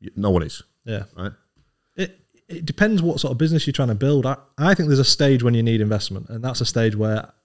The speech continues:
Speaker 2: I was getting at with the Defence Works, where we, we had good turnover. Obviously, we was already kind of acquisition ready, clearly, 'cause we, we got acquired. But to get over that next, to get to that next level, we would have had to have some investment.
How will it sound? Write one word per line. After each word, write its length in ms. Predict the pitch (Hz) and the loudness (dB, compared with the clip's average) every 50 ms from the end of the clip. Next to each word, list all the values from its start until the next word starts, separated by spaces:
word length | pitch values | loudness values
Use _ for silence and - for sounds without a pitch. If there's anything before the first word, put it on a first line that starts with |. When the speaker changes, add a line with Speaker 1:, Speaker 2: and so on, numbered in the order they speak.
| _ _ | _ _
Speaker 2:
I 120 | - 120 123 | 0 2 2
was 120 | 113 104 | 2 2
getting 180 | - 127 113 113 | 2 -2 -4 -4
at 120 | 107 107 | -4 -4
with 100 | 117 107 | -4 -2
the 40 | 107 | -2
Defence 340 | 107 110 - 110 110 - - | -2 -2 -2 -4 -6 -6 -8
Works, 260 | - 113 - - - | -8 -8 -8 -10 -6
where 260 | - 104 104 104 101 101 _ _ _ _ _ _ _ _ _ _ _ - | -4 -2 -2 -2 -4 -6 _ _ _ _ _ _ _ _ _ _ _ -20
we, 80 | 104 101 98 _ _ _ _ _ _ | -20 -20 -20 _ _ _ _ _ _
we 80 | 127 117 | -6 -6
had 140 | 104 - - | -6 -2 0
good 180 | - 151 135 | 0 0 0
turnover. 800 | - - 139 127 123 117 117 113 110 107 107 110 110 110 107 107 - _ _ _ _ _ _ _ _ _ _ _ _ _ _ _ _ _ _ _ _ _ _ _ _ _ _ | 2 2 4 4 4 4 4 2 2 2 2 2 2 0 0 -4 -8 _ _ _ _ _ _ _ _ _ _ _ _ _ _ _ _ _ _ _ _ _ _ _ _ _ _
Obviously, 260 | - 110 98 - 104 | -12 -10 -6 -2 0
we 60 | 101 | 0
was 100 | 101 101 | 0 0
already 280 | 117 123 127 117 110 104 | 0 -2 -2 -2 -2 -2
kind 240 | 104 - 123 113 107 | -2 -2 0 0 0
of 100 | 98 95 - _ _ _ _ _ _ | 0 -2 -6 _ _ _ _ _ _
acquisition 480 | 123 110 - - 104 110 101 - 104 104 | -18 -10 -6 -2 -2 -2 -2 0 0 0
ready, 220 | 113 120 127 123 | 0 0 0 -2
clearly, 520 | - - _ - - 110 110 107 110 120 | -4 -8 _ -4 -2 0 0 0 0 -2
'cause 160 | 120 - 110 104 | -4 -4 -6 -6
we, 140 | 101 95 - _ | -6 -8 -8 _
we 80 | _ 113 | _ -10
got 180 | 98 - 123 - | -6 -6 -6 -6
acquired. 440 | - - 110 101 98 101 113 117 - _ - _ _ _ _ _ _ _ | -6 -6 -6 -6 -6 -6 -8 -10 -12 _ -20 _ _ _ _ _ _ _
But 240 | - 127 123 - - _ _ _ _ _ _ _ _ _ _ - | -2 -2 -2 -2 -4 _ _ _ _ _ _ _ _ _ _ -6
to 120 | - 131 | -4 -4
get 300 | 117 113 - - 160 - | -4 -2 0 0 2 2
over 220 | 143 147 143 131 | 4 4 4 4
that 140 | 131 135 123 131 | 2 0 0 0
next, 640 | 131 131 135 139 143 139 131 127 - - - - _ | 0 2 4 4 4 4 2 0 -4 -8 -8 -8 _
to 80 | - 135 | 0 2
get 160 | 147 180 143 | 2 2 2
to 40 | - | 2
that 100 | 165 143 | 2 2
next 380 | 143 151 156 156 139 123 - - | 4 4 4 4 2 0 0 2
level, 420 | 135 127 117 92 - 90 104 107 - | 4 4 4 2 0 -8 -8 -10 -8
we 160 | - 117 117 117 | -2 2 4 4
would 80 | 110 | 4
have 80 | 107 101 | 4 2
had 180 | 113 113 107 | 2 0 0
to 120 | - - 107 | -4 -4 -4
have 120 | 101 95 | -4 -2
some 120 | - 104 101 | -4 -4 -4
investment. 540 | 98 101 110 110 - - - 117 - - | -2 -2 -2 -4 -6 -8 -8 -10 -14 -18